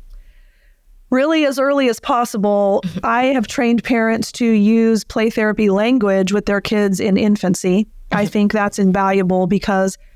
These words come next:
Speaker 1: your baby is actually your practice ground <laughs>
Speaker 2: <laughs>
Speaker 1: because they can't talk back to you yet. So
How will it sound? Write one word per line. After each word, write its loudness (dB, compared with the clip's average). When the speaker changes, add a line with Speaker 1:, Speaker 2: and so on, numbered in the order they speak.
Speaker 1:
your 2
baby 0
is 0
actually 0
your 2
practice -4
ground 0
<laughs> -6
Speaker 2:
<laughs> -4
Speaker 1:
because -2
they 0
can't -2
talk -4
back -2
to -2
you 2
yet. 0
So 0